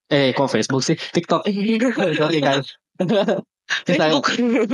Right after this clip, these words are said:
Speaker 1: Itu nggak ada salahnya sih, Facebook tinggal di mirror doang kan, terus
Speaker 2: Oke.
Speaker 1: ya, Instagram sama TikTok misalnya kita kayak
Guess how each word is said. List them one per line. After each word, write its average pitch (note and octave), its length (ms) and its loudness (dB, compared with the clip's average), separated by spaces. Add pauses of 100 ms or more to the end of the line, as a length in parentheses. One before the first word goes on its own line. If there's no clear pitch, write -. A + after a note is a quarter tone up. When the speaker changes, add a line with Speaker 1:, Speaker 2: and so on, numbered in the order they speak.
(160)
Speaker 1:
Itu - 320 -6
nggak D4 160 2
ada F#3 100 2
salahnya C#3 380 2
sih, E3+ 160 0
Facebook C#3+ 400 0
tinggal C3 240 2
di B2 80 0
mirror A#2+ 320 0
doang A2+ 240 2
kan, F#3+ 100 0
terus G3+ 220 -2
Speaker 2:
Oke. F3+ 800 2 (160)
Speaker 1:
ya, C3+ 240 0
Instagram D#3 480 0
sama E3+ 240 2
TikTok F#3+ 340 0
misalnya C#3 380 2
kita D3 320 2
kayak C3+ 240 2